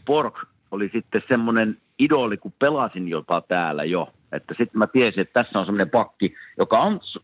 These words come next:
suurin piirtein vähän ehkä pitempi kuin minä, mutta vähän samanlainen pelityyli kuin mulla. Niin, niin sitä tuli kyllä seurattua paljon ja vetipä komeen uran mies.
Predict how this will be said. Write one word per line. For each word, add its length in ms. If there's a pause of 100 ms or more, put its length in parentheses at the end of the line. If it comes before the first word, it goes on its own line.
suurin 320
piirtein 540 (120)
vähän 240
ehkä 180
pitempi 420
kuin 140
minä, 280
mutta 280
vähän 180
samanlainen 420
pelityyli 560
kuin 180
mulla. 400 (420)
Niin, 260
niin 160
sitä 280
tuli 240
kyllä 260
seurattua 520
paljon 540
ja 240 (280)
vetipä 320
komeen 380
uran 400 (440)
mies. 320